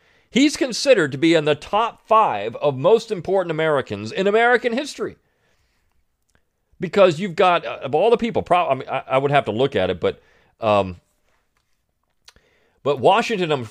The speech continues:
sure, will be, uh, so you got, you got top five. Okay, here, here are the, here are the top five individuals. So let me just, let me just say this.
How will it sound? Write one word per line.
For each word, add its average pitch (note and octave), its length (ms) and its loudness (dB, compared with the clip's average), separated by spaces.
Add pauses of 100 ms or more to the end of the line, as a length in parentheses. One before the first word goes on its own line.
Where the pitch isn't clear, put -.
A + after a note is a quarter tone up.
(140)
sure, D#3 360 4
will G#2+ 180 2
be, G#2 400 -2 (1400)
uh, G2 200 -4 (260)
so C3+ 140 -2
you B2+ 220 -4
got, D3 260 0
you C3 100 -4
got D3 180 0
top F#3+ 260 -4
five. G2 360 -2
Okay, C3 240 0
here, A#3+ 260 0
here A#3 240 2
are B3 80 6
the, F#3 120 4
here F#3 340 0
are D#3+ 200 4
the A#2+ 100 -4
top D#3 360 -2
five A#2+ 360 2
individuals. F2+ 540 -4
So G2 320 0 (300)
let C4 140 2
me D4+ 60 -4
just, A#3+ 240 -2 (120)
let C#3+ 100 -6
me D#3+ 60 -6
just C#3+ 160 -6
say C3 140 0
this. - 280 -12